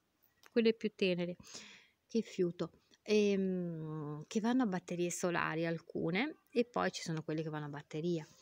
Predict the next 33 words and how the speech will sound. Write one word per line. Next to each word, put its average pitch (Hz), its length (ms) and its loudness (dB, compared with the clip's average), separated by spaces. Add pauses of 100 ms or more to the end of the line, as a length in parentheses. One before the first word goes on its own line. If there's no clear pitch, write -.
(240)
Ecco, 175 260 0
questa 320 280 4
comunque 196 380 0
è 175 40 -2
una 165 100 -2
bella 165 420 -2
idea 170 460 2
regalo, 165 720 -2 (180)
le 190 160 4
potete 185 540 0
preparare 202 600 -2
già 185 200 0
voi, 170 540 0 (100)
i, 170 100 -10 (140)
cercate 220 460 -2
di 220 140 -4
nascondere, 180 680 0
prima 294 280 2
di 202 140 2
cucire 185 840 0 (460)
le 180 200 2
varie 180 320 0
cose 175 480 0
lungo 170 540 0
il 170 100 4
supporto, 170 640 -2
la 156 100 -6
catenella 160 1000 -2
o 156 500 -2
quello 165 280 -2
che 165 180 -6
vi 160 180 -6
pare 156 580 -8